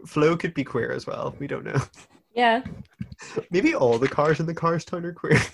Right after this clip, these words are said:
Speaker 1: <laughs> Radiator Springs, sorry. Give it its proper title.
Speaker 2: Well, I think, I don't think that gender or sexuality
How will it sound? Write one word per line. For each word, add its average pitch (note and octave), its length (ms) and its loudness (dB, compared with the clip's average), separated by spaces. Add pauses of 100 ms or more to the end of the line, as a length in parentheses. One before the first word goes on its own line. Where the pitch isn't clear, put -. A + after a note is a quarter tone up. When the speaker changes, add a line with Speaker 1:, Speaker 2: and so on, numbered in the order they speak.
(680)
Speaker 1:
<laughs> - 1120 -20
Radiator C#3+ 420 4
Springs, A2+ 420 -4
sorry. - 300 -6 (580)
Give C3+ 140 -2
it - 80 -4
its - 140 -20
proper - 340 -14
title. - 260 -10
Speaker 2:
Well, G#3+ 160 2
I G#3+ 120 4
think, C4+ 340 -6 (1300)
I - 680 -18
don't G3+ 140 -4
think G#3+ 200 -2
that G3+ 180 -6
gender F3 460 -2
or F3 60 -4
sexuality E3 600 -4